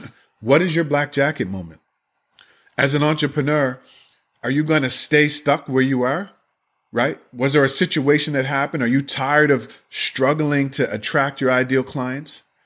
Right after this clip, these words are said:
Are you tired of doing all the things in your business because you can't afford to hire somebody?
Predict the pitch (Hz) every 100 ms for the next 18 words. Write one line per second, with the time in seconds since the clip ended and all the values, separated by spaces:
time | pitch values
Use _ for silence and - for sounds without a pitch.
0 | _ _ _ - 123 127 120 156 139 143
1 | 135 120 131 147 139 135 135 135 139 135
2 | 131 127 110 135 135 139 - - _ _
3 | 131 143 123 123 143 123 117 135 123 117
4 | 123 123 127 139 127 120 135